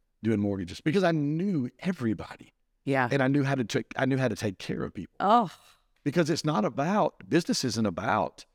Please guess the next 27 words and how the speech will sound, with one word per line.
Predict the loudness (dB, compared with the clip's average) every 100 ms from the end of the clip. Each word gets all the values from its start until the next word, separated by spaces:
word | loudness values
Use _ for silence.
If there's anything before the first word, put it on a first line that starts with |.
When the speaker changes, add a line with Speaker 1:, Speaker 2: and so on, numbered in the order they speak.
| -8
Speaker 1:
it's, | -6 -4
it, | -6 -8 _
so | 0 0
you | 0 0
can | 0
be | 0 0
transactional. | 0 -2 0 -2 -2 -2 -2 -4 _
Speaker 2:
Yeah. | -2 -2 -2 -6 _
Speaker 1:
But | -2 0
that's | 0 -2 -6 -14 _ _
tiring | -16 -10 -6 -2 2 2 0 -2 -2
every | 0 2 2 0 0
day. | 2 0 -2 -6 -16 _
Where | 0 2
am | 4
I | 2
gonna | 2 0
go | 2 2
after | 0 0
my | 2
next | 2 0
dollar? | 0 -2 -4 -14 _ _
Or | 0 2 2 0 0 -4 _ _
you | -6
can | 2
be | 2
relational. | 2 0 -2 -4 -10 -14